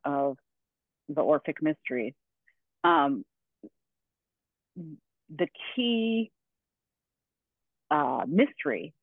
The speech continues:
is that we are ch-, children of earth and starry sky,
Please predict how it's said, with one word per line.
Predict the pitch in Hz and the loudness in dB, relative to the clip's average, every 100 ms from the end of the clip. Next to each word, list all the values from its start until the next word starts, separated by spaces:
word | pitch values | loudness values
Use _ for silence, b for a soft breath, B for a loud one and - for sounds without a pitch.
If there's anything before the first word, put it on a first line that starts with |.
| _ _ _ | _ _ _
is | 196 175 | -4 4
that | 190 170 | 4 4
we | 175 214 | 2 4
are | 220 208 202 196 185 _ _ _ _ _ _ _ - 202 | 6 6 4 0 -12 _ _ _ _ _ _ _ -10 -10
ch-, | - - | -10 -8
children | - 214 208 214 202 - | 0 2 2 -2 -2 -6
of | 151 - | -6 0
earth | 170 220 _ _ _ _ - | 0 0 _ _ _ _ -6
and | 160 156 - | -6 -6 -2
starry | 139 131 127 - - | 0 2 -2 -8 -4
sky, | 73 50 | -4 -4